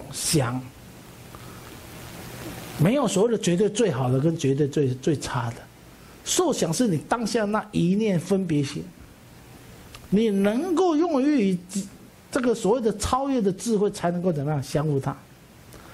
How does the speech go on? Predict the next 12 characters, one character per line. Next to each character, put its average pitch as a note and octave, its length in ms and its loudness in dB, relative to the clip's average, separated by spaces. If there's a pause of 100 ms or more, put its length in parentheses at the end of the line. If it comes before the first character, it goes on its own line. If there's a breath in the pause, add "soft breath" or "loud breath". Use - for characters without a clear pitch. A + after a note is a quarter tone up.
(200 loud breath)
所 G3 120 2
以 F#3+ 40 4
要 E3+ 100 4
灭 F#3 400 2 (100)
尽。 D#3+ 180 -2 (1400 loud breath)
你 G3+ 220 2
能 B3+ 360 2
够 B3+ 240 4
对 B3+ 260 2
一 G3 200 0
切 C4 260 0
的 G3+ 180 0